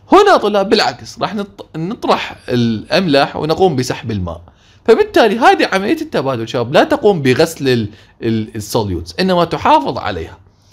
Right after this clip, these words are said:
فإذا شباب يقول لك إنه أنت، آه، by the، by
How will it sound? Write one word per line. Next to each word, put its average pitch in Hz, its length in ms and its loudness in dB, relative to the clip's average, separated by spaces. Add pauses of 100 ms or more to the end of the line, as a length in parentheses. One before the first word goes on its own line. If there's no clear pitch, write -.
(320)
فإذا 247 260 2
شباب 160 300 -2 (280)
يقول 175 240 0
لك - 240 0
إنه 170 180 -4
أنت، 240 320 -2
آه، 120 680 2 (180)
by 180 140 6
the، 160 160 -2 (320)
by 113 260 0